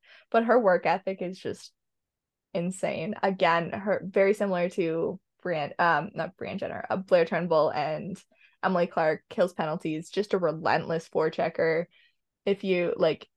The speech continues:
and again, she's, like, six feet tall.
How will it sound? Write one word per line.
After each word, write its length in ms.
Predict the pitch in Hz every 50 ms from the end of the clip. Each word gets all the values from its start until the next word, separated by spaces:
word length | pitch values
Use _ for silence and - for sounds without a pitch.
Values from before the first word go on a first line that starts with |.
| _ _ -
and 120 | 214 214 202
again, 400 | 208 196 - 175 165 170 185 190
she's, 200 | - 214 202 -
like, 180 | 202 202 - -
six 400 | - - - 180 175 - - -
feet 300 | - 185 175 165 165 -
tall. 600 | - - - 156 156 156 156 165 165 170 185